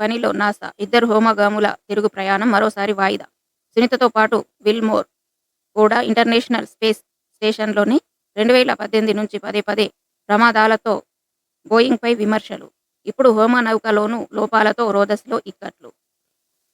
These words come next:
స్పీకర్ పదవికి ఎన్నిక. లోక్సభ చరిత్రలో నాలుగోసారి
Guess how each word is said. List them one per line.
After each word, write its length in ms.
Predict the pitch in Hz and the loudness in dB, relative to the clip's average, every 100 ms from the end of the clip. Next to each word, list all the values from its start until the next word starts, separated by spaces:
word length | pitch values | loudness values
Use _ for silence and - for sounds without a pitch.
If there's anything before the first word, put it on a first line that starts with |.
| _ _ _ _ _ _ | _ _ _ _ _ _
స్పీకర్ 320 | - 269 302 285 | -2 2 2 2
పదవికి 360 | 247 247 247 240 | 2 2 2 0
ఎన్నిక. 200 | 220 226 202 - | -2 -2 -6 -2
లోక్సభ 320 | 214 - 247 226 208 | -2 0 -2 -2 -2
చరిత్రలో 520 | 214 214 226 226 - - 202 | -2 0 0 0 -2 -4 0
నాలుగోసారి 540 | 220 233 226 208 285 | 2 2 2 0 0